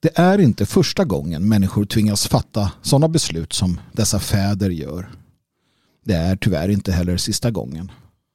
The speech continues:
Det kommer att upprepas om och om och om igen tills det att vi lyckas bryta den här cykliska tillvaron och träda in på den uppåtgående, andligt och fysiska revolutionära stig som allfader Gud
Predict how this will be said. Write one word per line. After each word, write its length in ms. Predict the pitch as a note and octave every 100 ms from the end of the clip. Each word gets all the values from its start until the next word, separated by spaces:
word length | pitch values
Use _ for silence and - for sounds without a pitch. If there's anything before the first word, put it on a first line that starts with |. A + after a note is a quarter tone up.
| _ _ _ _ _ _ _ _ _ _ _ _ _
Det 100 | -
kommer 220 | C#3 G3 F#3
att 140 | -
upprepas 680 | E3 D#3 F3+ - - - -
om 300 | - C#3+ G#3+ G3 _
och 220 | - F2 D#3
om 200 | G3 F#3 -
och 240 | - F#2+ C#3+
om 140 | D#3+
igen 360 | C3+ A#2+ E2 E2
tills 340 | - B2+ -
det 320 | - A#2+ A2+
att 220 | - G#2 G#2+
vi 140 | G#2+
lyckas 400 | G#2 - G2+ -
bryta 600 | F2+ A2+ D#3 G#2+ - D3+
den 120 | D3
här 180 | F#2 E2+
cykliska 680 | - - A2 - G#2 F#2 F#2+
tillvaron 560 | - G#2 F2+ G2+ G#2 G#2+
och 120 | G#2 - - - -
träda 340 | - D#3 D3 D3+
in 240 | F#3 F#3+
på 100 | -
den 180 | C#3 C3
uppåtgående, 680 | D#3+ - - E3 G3 A2+ E2+ -
andligt 640 | D#3 C3 G#2+ C#3 - -
och 220 | B2 A2
fysiska 580 | - E3+ E3 C3 - B2+
revolutionära 680 | G#2+ A#2+ - B2 D3 D3+
stig 540 | B2+ - G2+ E2 E2+ -
som 240 | - G#2+ A2+
allfader 500 | A#2 F2+ A2 G2+ G2+
Gud 360 | G#2 B2 G2+